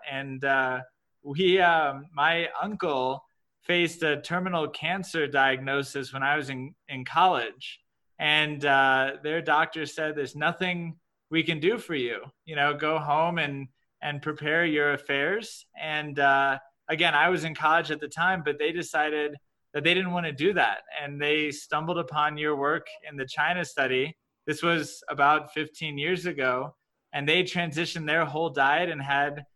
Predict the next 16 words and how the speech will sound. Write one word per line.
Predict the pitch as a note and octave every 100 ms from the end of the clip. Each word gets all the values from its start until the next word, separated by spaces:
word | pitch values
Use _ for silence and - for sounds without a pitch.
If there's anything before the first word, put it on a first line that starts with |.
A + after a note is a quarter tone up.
| _ _
some | D#3 D3+
great | D#3 F3+ F3
successes | D#3+ D3 F#3 A3+ - D3+ C3+ B2
with | C#3+ C#3+
a, | C#3+ C#3 C#3+ - C#3+
a | C#3+
raw | C3 C3 C#3+ C#3+ D3 D3 _ _ _
vegan | C#3+ D#3+ D#3 C#3
diet, | C#3 F3 D#3+ C#3+ C#3+ -
battling | C3+ D3 D3 D3 C#3+
what | C#3
was, | C#3 C#3+ C#3+ C3+ -
you | C#3
know, | B2
stage | - C#3 C#3+ C#3+ - -
four | C3+ C3+ C#3 C3+